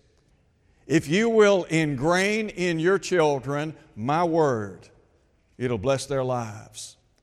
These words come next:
And then if you will take my word, incorporate it into your lives, and live it out on a daily basis, it will be for your well-being." So let me ask this question. What has changed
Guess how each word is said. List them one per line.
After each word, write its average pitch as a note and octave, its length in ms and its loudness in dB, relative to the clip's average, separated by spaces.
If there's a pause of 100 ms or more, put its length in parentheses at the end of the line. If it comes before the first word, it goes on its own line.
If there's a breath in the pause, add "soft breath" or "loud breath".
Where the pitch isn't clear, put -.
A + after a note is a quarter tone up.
(340 soft breath)
And C3 140 -4
then F3 120 2
if G#3 160 0
you A3+ 140 2
will G#3 180 8
take G3 460 4
my F#3 240 2
word, D#3+ 600 2 (600 soft breath)
incorporate F#3+ 800 4
it G3 240 2
into E3+ 320 0
your F#3 280 6
lives, C#3+ 720 2
and D3 320 0
live G#3+ 200 6
it A3 100 4
out E3 240 4
on E3 140 0
a C#3+ 40 -4
daily E3+ 300 0
basis, D3 560 -4 (280 soft breath)
it G3+ 220 6
will F#3 200 4
be E3+ 420 0
for D#3 280 0
your C#3+ 240 -2
well-being." C#3 800 -4 (800)
So - 160 -2
let E3 140 0
me F3+ 80 0
ask E3 200 -2
this D3+ 140 -4
question. B2 500 -2
What F#3+ 220 0
has F#3 220 -2
changed C#3 760 -6